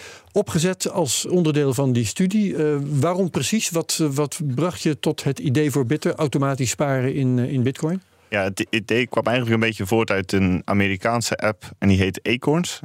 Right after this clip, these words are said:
Speaker 2: En toen ik in Amerika woonde, was dat, zeg maar, de app die ik gebruikte om te sparen.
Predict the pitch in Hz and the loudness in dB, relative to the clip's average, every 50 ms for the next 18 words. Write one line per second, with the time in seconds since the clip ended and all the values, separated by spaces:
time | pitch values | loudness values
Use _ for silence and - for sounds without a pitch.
0 | - _ _ 104 101 95 98 95 92 - _ - 104 101 101 98 113 101 101 98 | -20 _ _ -2 0 2 2 0 0 -4 _ 0 0 0 2 0 -2 -2 -2 0
1 | 104 113 120 113 - 110 104 104 110 110 104 95 98 101 92 101 98 92 - - | 0 0 0 0 0 0 0 2 2 2 4 2 2 2 2 0 -2 -2 -2 -4
2 | - 101 90 92 90 87 87 - 98 - - 92 92 90 - - 90 95 92 92 | -2 0 0 2 2 2 0 0 -2 -2 0 0 0 0 -2 -4 -2 0 0 0
3 | 92 - 92 90 85 - 92 - - 92 95 101 101 104 120 131 | 0 0 0 0 0 0 -4 -2 0 0 0 0 0 0 -2 -4